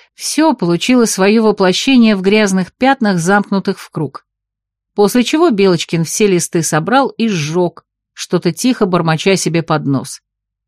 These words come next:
Наверное, мне не составило бы труда подслушать, пользуйся я магией. Но магия сейчас для меня закрыта. Да и стоит ли лезть в чужие клановые секреты? Нужно уважать хозяев приютившего меня дома.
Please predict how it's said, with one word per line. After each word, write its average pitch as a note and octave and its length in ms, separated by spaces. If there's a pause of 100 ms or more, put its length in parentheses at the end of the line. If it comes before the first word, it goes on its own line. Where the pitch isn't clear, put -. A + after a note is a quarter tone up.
(280)
Наверное, G3 480
мне G3 200
не G3 120
составило F#3+ 500
бы F#3+ 140
труда G3+ 320
подслушать, A3+ 680
пользуйся D#3+ 460
я F3+ 180
магией. D3 500 (500)
Но D4 320
магия B3 480
сейчас G3 460
для G3+ 160
меня E3+ 300
закрыта. D3 560 (580)
Да A3+ 180
и C4+ 120
стоит E4+ 360
ли D#3+ 120
лезть F3+ 280
в - 80
чужие F3 380
клановые E3 500
секреты? E3+ 560 (600)
Нужно A3 380
уважать A#3 380
хозяев D#3+ 440
приютившего D#3+ 640
меня F3 280
дома. E3 360